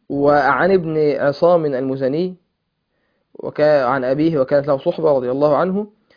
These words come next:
قال: قا-، كان رسول الله صلى الله عليه وسلم بعث، إذا بعث جيشا أو سرية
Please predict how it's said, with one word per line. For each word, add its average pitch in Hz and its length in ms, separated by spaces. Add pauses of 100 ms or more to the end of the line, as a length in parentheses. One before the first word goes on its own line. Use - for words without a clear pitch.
(260)
قال: 170 320
قا-، 175 260
كان 170 340
رسول 151 460
الله 160 340
صلى 143 260
الله 156 400
عليه 160 340
وسلم 139 600
بعث، 160 400
إذا 135 520
بعث 160 340
جيشا 185 520
أو 147 200
سرية 185 640